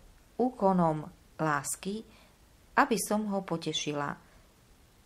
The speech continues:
Len čo som to dopovedala, uvidela som ho tam stáť. Vzal moje srdce a pritisol ho k svojmu. „Neprišiel som ťa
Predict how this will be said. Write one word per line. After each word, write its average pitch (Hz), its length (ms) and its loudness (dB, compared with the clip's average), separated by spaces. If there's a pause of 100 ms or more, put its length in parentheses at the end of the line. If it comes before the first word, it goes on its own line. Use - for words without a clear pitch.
Len 226 160 8
čo 311 160 -2
som 277 240 -2
to 170 160 2
dopovedala, 156 800 -4 (640)
uvidela 247 480 4
som 208 240 0
ho 180 80 -2
tam 165 240 -4
stáť. 147 440 -2 (1000)
Vzal 202 480 4
moje 202 320 4
srdce 180 640 -2 (840)
a 180 80 10 (120)
pritisol 220 800 0
ho 190 160 -2 (200)
k - 40 -8
svojmu. 160 800 -2 (640)
„Neprišiel 233 560 0
som 185 160 -2
ťa 180 160 -2